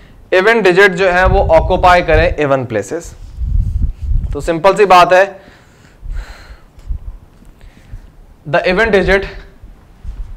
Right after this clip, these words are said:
मतलब, अ, condition वो ये कहना चाह रहे हैं कि आपके पास arrangement ऐसी हो, total छः है, सात है ना ये, जो even प्लेसेस हैं, मतलब पहली, दूसरी, तीसरी, चौथी, पांचवी, छठी, सातवीं, दूसरी, चौथी, छठी, जो इवन places हैं, ये even places है ना,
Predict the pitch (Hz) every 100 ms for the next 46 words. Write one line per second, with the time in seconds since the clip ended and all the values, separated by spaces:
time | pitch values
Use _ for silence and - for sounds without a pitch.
0 | - - - - _ - _ - - 170
1 | 214 185 196 196 202 202 240 240 240 220
2 | 214 214 180 175 185 202 214 196 190 214
3 | 185 196 196 196 - - 170 185 190 202
4 | 190 170 208 196 196 214 - 190 208 180
5 | 156 160 170 185 165 165 156 123 - -
6 | - _ 208 220 247 247 190 165 160 156
7 | 151 185 185 170 180 190 165 165 170 175
8 | 170 160 160 156 156 147 156 151 143 139
9 | 143 143 135 139 139 110 104 147 165 -
10 | - - _ 143 147 180 180 226 262 247
11 | - - _ _ _ - 175 175 185 214
12 | 226 226 - 143 143 135 190 196 247 214
13 | 175 143 123 110 110 127 165 190 196 156
14 | 147 143 143